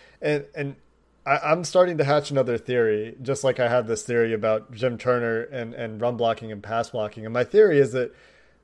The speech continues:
right now, Zac Taylor has a really good idea of concepts that he wants to install.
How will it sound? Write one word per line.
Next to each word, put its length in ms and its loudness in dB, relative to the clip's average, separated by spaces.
right 300 6
now, 200 4
Zac 300 4
Taylor 300 4
has 120 0
a 60 0
really 300 0
good 120 2
idea 320 0
of 140 -8
concepts 640 -4
that 100 -2
he 80 -2
wants 300 -2
to 140 -8
install. 520 -4